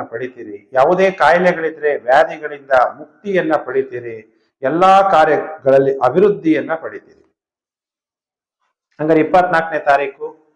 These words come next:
ಶುಕ್ರ ಚತುರ್ಥ ಭಾವದಲ್ಲಿ ಸಂಚಾರ ಆಗ್ತಾನೆ. ಅವಾಗ ಉತ್ತಮ ಸ್ಥಿರಾಸ್ತಿ, ವಾಹನಗಳಿದ್ರೆ ವಾಹನಗಳಿಂದ ಲಾಭ, ಗೃಹ, ಗೃಹ ಸೌಖ್ಯ,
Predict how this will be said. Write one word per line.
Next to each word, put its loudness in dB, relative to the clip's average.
ಶುಕ್ರ -4
ಚತುರ್ಥ -2
ಭಾವದಲ್ಲಿ 2
ಸಂಚಾರ -6
ಆಗ್ತಾನೆ. -8
ಅವಾಗ 0
ಉತ್ತಮ 0
ಸ್ಥಿರಾಸ್ತಿ, -2
ವಾಹನಗಳಿದ್ರೆ 0
ವಾಹನಗಳಿಂದ -2
ಲಾಭ, 2
ಗೃಹ, 2
ಗೃಹ -2
ಸೌಖ್ಯ, 0